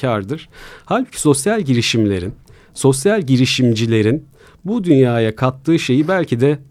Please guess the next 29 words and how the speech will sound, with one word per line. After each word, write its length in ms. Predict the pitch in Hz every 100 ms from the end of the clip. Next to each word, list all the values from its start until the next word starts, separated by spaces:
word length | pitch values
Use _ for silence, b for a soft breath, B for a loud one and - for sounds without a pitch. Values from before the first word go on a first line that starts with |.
| -
parayla 380 | 139 143 113
ölçmek 380 | 107 95 139 135
mümkün 400 | 117 113 104 120
değil. 260 | 98 90 131 135
Çünkü 420 | - 202 143 90 b b b
sosyal 440 | - 202 196 214 202
girişim 440 | 185 180 - 202
ne 120 | 208
demek? 240 | 123 147 160
En 260 | 185 156
basit 360 | 131 - 190 -
tabiriyle, 760 | 135 123 120 131 147 104 127 190 b b b b -
e, 280 | 156 160 160
bir 80 |
taraftan 540 | 208 180 156 - 151 135
tabii 280 | 185 156 127
ki 120 | 127
bir 160 | 131
gelir 260 | 110 135 170
modeli 360 | 143 131 127 123
olacak, 480 | 117 113 127 123
yaşayabilecek. 840 | 123 123 - 127 117 113 113 196 175
Diğer 280 | 214 180 139
taraftan 640 | 127 117 - 120 110 113
da 220 | 185 -
amacı 600 | 127 131 143 131 156 214 - b b b _
kendi 340 | - 165 202
cebine 460 | 151 127 117 117 113
değil 220 | 170 214